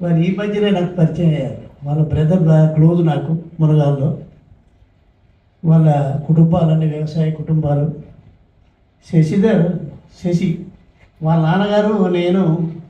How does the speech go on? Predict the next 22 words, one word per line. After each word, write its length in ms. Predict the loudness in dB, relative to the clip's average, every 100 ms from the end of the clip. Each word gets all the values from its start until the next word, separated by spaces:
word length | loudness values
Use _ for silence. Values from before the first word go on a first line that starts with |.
| -2
చాలా 200 | 0 2
దగ్గర 440 | 0 0 0 0
మిత్రులం. 440 | -2 -2 -2 -2 -4 -10 -18 -20 _ _ -12
ఇద్దరం 260 | -6 -4 -2
కలిసి 200 | 0 2
నాటకాలు 480 | 2 0 -2 0 0
ఆడాం. 320 | 0 -2 -6 -14 -20 _ _ _ _ 0
యంగ్ 300 | 4 4 4
స్టార్ 280 | 2 2 2
సిండికేట్లో 580 | 2 0 2 2 2 0
చాలా 280 | 0 -2 -2
నాటకాలు, 520 | -2 -4 -2 -2 -2 -4 -8 -20 -20 -20 _ _ -14
గ్రామ 360 | -8 -4 0 2
వెలుగు 240 | 4 4
నాట్యం 360 | 6 4 4 4
అంటే 160 | 4 4
ఆడాం. 400 | 2 2 0 -4 -16 -20 -12
మా 160 | -8 -6
సొంత 320 | -2 -2 2
ఊళ్ళో 300 | 2 4 2
కలుకోవలో, 760 | 2 0 0 2 4 4 2 2
రేపాల్లో, 720 | 0 0 2 2 2 0